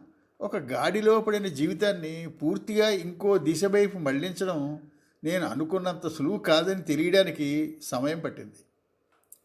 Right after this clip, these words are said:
మారడం మాట ఎలా ఉన్నా, పరీక్షలు పాస్ అయిన వాళ్ళు కంపెనీ సెక్రటరీస్ ఇన్‌స్టిట్యూట్ మెంబర్‌షిప్ వస్తే కానీ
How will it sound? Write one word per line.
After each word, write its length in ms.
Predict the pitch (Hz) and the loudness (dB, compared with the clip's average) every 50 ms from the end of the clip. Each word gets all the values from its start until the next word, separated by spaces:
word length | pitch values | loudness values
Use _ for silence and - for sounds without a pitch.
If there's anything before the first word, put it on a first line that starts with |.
| _ _ _ _ _ _ _ 117 | _ _ _ _ _ _ _ -10
మారడం 480 | 110 113 117 147 190 208 233 220 208 | -6 0 2 2 4 4 2 2 4
మాట 220 | 214 214 214 208 208 | 4 4 4 4 4
ఎలా 260 | 165 143 156 175 185 | 4 4 6 4 4
ఉన్నా, 400 | 185 190 190 190 170 147 151 160 | 2 2 0 0 0 0 0 -2
పరీక్షలు 540 | 151 - 139 143 175 214 208 - 240 226 - | -2 -2 -2 -2 -2 -2 0 2 2 2 4
పాస్ 300 | - 190 190 190 180 196 | 2 2 2 2 2 0
అయిన 120 | 190 190 | 0 2
వాళ్ళు 560 | 190 190 185 170 147 139 139 139 139 143 139 - - _ _ _ _ _ - | 2 2 2 2 2 0 0 -2 -4 -6 -10 -14 -20 _ _ _ _ _ -2
కంపెనీ 340 | 147 151 165 190 202 226 208 | -2 -2 -2 -2 0 0 2
సెక్రటరీస్ 580 | 220 214 202 202 196 202 208 202 190 - - | 2 2 2 0 -2 -2 -4 -4 -4 -2 -2
ఇన్‌స్టిట్యూట్ 920 | 190 185 - - 160 160 165 196 170 - - 185 180 - - 156 151 147 - - - - - _ _ _ _ _ _ _ _ _ _ _ - | -2 -2 -2 -2 -4 -4 -4 -4 -6 -4 -4 -6 -6 -2 0 0 0 0 -2 -8 -14 -20 -20 _ _ _ _ _ _ _ _ _ _ _ -10
మెంబర్‌షిప్ 720 | 127 123 127 127 139 165 202 220 220 - 226 220 - - 185 | -2 0 2 2 4 4 4 4 4 2 0 -2 -2 -2 -2
వస్తే 360 | 156 135 - - - 175 175 | 0 0 0 -2 -2 -2 0
కానీ 440 | 170 180 175 196 240 285 320 311 | 0 0 0 0 -2 -2 -4 -6